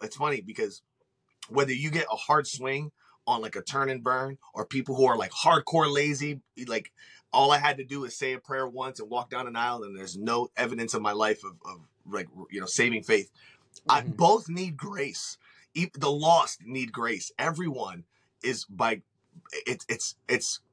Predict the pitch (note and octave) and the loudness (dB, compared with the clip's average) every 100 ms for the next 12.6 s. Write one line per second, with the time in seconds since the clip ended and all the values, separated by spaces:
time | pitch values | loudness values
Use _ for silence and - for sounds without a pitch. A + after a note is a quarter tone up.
0 | _ - A2+ G#2+ G2+ F2+ - A2 - D3 | _ 2 4 4 2 -8 -10 -8 -4 -2
1 | E3 D#3+ D#3 C3 A#2 B2 C3 A2+ G#2+ F2 | -2 -2 -2 -2 -2 -2 -2 -4 -4 -8
2 | - - C3 C3+ B2+ G2 A#2 - G#2 F#2 | -8 -2 -2 2 0 0 -8 -6 -4 4
3 | A#2 G#2 G2+ - A2+ A2 G2 G#2 G#2 G#2+ | 4 4 -4 -4 -2 -2 0 0 0 -2
4 | G#2 G2 F#2+ G#2 G2+ G2+ G#2+ G#2+ - A#2+ | -4 -2 -2 -2 -4 -4 -6 -6 0 2
5 | A2 G2 - _ _ _ _ A#2 G#2+ G2 | 2 -4 -16 _ _ _ _ 4 4 4
6 | A#2 A2+ A2 G2+ - A2+ A2 - F#2+ F2+ | 0 0 -2 -2 -4 -4 -4 -4 -6 -6
7 | - F#2 E2+ C#2+ - _ - _ - G#2 | -6 -4 -4 -6 -14 _ -20 _ -4 -2
8 | G2+ F#2 F#2 F#2 F2+ C3+ D3 C3+ C#3+ C3+ | 0 -2 -2 -2 -2 2 6 6 6 4
9 | C#3 C3+ A2+ C#3+ - C#3 C3+ A#2 A2 A#2 | 2 2 0 -2 0 -2 -2 -4 -6 -6
10 | - G#2+ A#2 A2 G#2+ G#2+ F#2+ G#2+ G2+ - | -8 -10 -6 -6 -6 -10 -12 -14 -16 -18
11 | - _ _ - G2+ G#2 G2 F#2+ E2+ _ | -20 _ _ -10 -4 -2 -2 -4 -12 _
12 | G#2+ G#2+ G#2 G#2+ A2+ G#2+ | -8 -6 -4 0 2 0